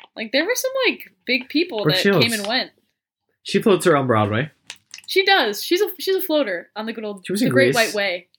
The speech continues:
Speaker 2: Yeah.
Speaker 1: She does float around. I don't hate it, though.
Speaker 2: Yeah, me either.
Speaker 1: I think it's,
Speaker 2: Good
Speaker 1: I
Speaker 2: for
Speaker 1: think it's
Speaker 2: her.
Speaker 1: pretty fine. Good, yeah, good for you, Brooke. <laughs>
Speaker 2: What would you, um,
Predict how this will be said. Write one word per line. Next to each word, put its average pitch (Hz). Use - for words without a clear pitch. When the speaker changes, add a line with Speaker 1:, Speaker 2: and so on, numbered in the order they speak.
Speaker 2:
Yeah. 143
Speaker 1:
She -
does 285
float 247
around. 214
I 285
don't 349
hate 311
it, 180
though. 170
Speaker 2:
Yeah, 302
me 294
either. 196
Speaker 1:
I -
think 311
it's, 294
Speaker 2:
Good 208
Speaker 1:
I -
Speaker 2:
for 247
Speaker 1:
think -
it's 233
Speaker 2:
her. -
Speaker 1:
pretty 330
fine. 330
Good, 320
yeah, 359
good 359
for -
you, 415
Brooke. 220
<laughs> -
Speaker 2:
What 175
would 175
you, 180
um, 143